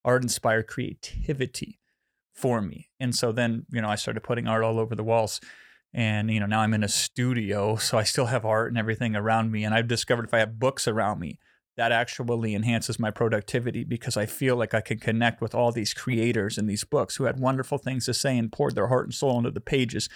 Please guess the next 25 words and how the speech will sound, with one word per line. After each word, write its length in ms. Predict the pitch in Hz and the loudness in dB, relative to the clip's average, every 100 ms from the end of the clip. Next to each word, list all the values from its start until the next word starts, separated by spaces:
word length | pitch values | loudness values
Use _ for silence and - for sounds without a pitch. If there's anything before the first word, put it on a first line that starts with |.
| - - | -14 -6
I 100 | - | -2
can 160 | 120 120 | 0 0
channel 400 | - 180 233 - | 0 0 0 -2
that 180 | - - | -6 -8
and 80 | - | -6
I 40 | 113 | -4
can 140 | - | -6
feel 360 | - - 208 185 | -6 0 2 2
that. 240 | - - - - - _ - | -2 -6 -14 -20 -20 _ -6
And 60 | |
so 100 | - | 0
I 60 | 107 | 0
design 300 | 110 120 117 | 2 2 2
an 100 | 113 | 2
environment 560 | 107 107 110 113 110 - _ _ _ _ | 2 2 4 2 -2 -8 _ _ _ _
where 160 | 120 113 | 0 2
I 80 | |
notice 300 | 110 113 113 | 4 2 0
these 220 | - 113 - | -2 -2 0
things 420 | 107 107 98 - | 0 2 0 0
and 180 | 120 113 | 2 0
I 40 | |
can 200 | - 113 | 0 0
then 180 | 110 107 | 0 0
be, 320 | 113 113 110 | 0 0 -2